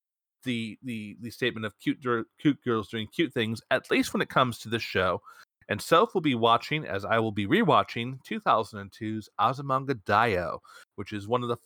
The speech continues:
first and one of the most important slice of life shows. It's a twenty-six episode series. Each episode is broken into five-minute segments, which are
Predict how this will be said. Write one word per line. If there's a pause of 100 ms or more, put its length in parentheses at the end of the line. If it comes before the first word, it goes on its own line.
(160)
first
and
one
of
the
most
important
slice
of
life
shows. (320)
It's
a
twenty-six
episode
series. (120)
Each
episode
is
broken
into (160)
five-minute
segments,
which
are